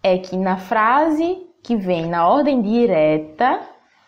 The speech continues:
o adjunto adverbial vem sempre no final da frase. O que é uma frase na ordem direta? É aquela frase que segue a sequência de sujeito,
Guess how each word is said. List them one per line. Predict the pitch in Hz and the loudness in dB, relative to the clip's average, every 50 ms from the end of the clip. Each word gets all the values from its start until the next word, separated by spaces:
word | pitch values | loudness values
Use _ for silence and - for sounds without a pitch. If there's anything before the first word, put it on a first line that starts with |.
| _ _ - | _ _ -6
o | - 220 220 | -2 0 0
adjunto | 214 214 208 220 220 202 185 220 233 262 311 330 349 | 0 0 0 -2 -2 -4 -2 -2 -2 -2 -2 0 0
adverbial | 339 294 302 269 262 254 262 226 220 233 190 170 165 165 180 185 185 | 0 0 0 0 2 0 0 0 0 0 0 0 0 0 -2 -2 -4
vem | 196 240 269 339 | -4 -4 -4 -4
sempre | 320 - - 240 214 226 233 - 247 | -6 -6 -4 -2 -2 -2 -2 -2 -4
no | 240 254 247 | -4 -4 -4
final | - - 269 262 240 220 196 202 226 | -6 -8 -6 -4 -2 -2 0 0 0
da | 240 285 311 | 0 -2 -2
frase. | 311 - - - 269 214 170 147 151 147 143 - - - _ _ _ _ _ _ _ _ _ _ _ _ _ _ _ _ | -4 -6 -6 -4 -2 0 0 0 -2 -4 -6 -10 -16 -20 _ _ _ _ _ _ _ _ _ _ _ _ _ _ _ _
O | - - 311 | -6 -4 -4
que | 311 - 466 | -2 -2 0
é | 415 370 | 2 4
uma | 370 370 370 | 4 2 2
frase | 370 - - - 269 247 226 233 254 254 254 | 0 -4 -6 -2 -2 0 2 2 0 0 0
na | 247 233 233 | 0 0 0
ordem | 247 247 240 240 | 0 0 0 0
direta? | 247 294 262 196 143 135 - - - - _ _ _ _ _ _ _ _ _ _ _ _ _ _ _ _ _ _ _ - | 0 0 0 0 0 -2 -4 -8 -14 -20 _ _ _ _ _ _ _ _ _ _ _ _ _ _ _ _ _ _ _ 0
É | 254 302 | 0 2
aquela | 330 320 - 359 359 349 | 2 2 2 2 0 0
frase | 349 - 269 226 226 240 233 247 | 0 0 2 2 2 2 0 -2
que | 233 285 | -4 -4
segue | 285 - - - 208 185 180 180 185 190 214 | -6 -4 -2 0 2 4 2 2 2 0 -2
a | 214 | -2
sequência | 220 220 262 262 262 - 220 190 190 196 208 - - 214 196 | -2 -2 -4 -4 -2 -2 -2 -2 -2 -4 -4 -4 -4 -4 -4
de | 175 170 160 151 151 | -4 -6 -8 -8 -10
sujeito, | 151 - - - 165 170 165 156 165 175 180 196 226 233 254 254 247 - - 277 269 269 269 | -10 -12 -10 -6 -6 -6 -6 -4 -4 -2 0 2 2 2 0 0 -2 -4 -4 -4 -4 -6 -8